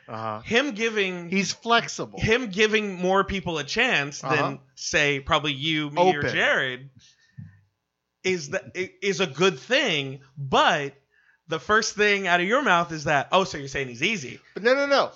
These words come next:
Speaker 1: You're misjudging. I'm not saying
Speaker 2: <laughs>
Speaker 1: easy is a bad thing.
Speaker 2: No. But it,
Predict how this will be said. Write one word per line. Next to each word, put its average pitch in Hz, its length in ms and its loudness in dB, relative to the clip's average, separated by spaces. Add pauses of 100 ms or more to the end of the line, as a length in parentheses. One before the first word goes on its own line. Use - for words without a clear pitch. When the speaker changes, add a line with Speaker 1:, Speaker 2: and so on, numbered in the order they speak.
(120)
Speaker 1:
You're 175 180 -4
misjudging. 196 840 -2
I'm 175 240 0
not 226 200 0
saying 165 240 -2
Speaker 2:
<laughs> 147 100 -4
Speaker 1:
easy 165 280 -2
is 131 120 -2
a 123 60 -4
bad 165 340 -2
thing. 277 100 -6
Speaker 2:
No. 180 440 -4 (840)
But 170 160 2
it, 165 140 -4